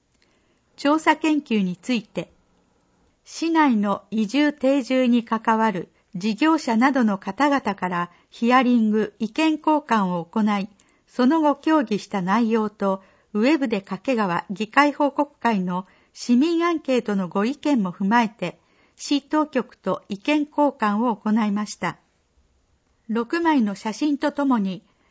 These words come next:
話し合いの内容が書かれています。一枚目は、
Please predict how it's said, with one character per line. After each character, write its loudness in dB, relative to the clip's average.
話 2
し 0
合 4
い 4
の 4
内 2
容 2
が -2
書 -8
か -2
れ -2
て -6
い -4
ま -8
す。 -20
一 -4
枚 4
目 2
は、 -6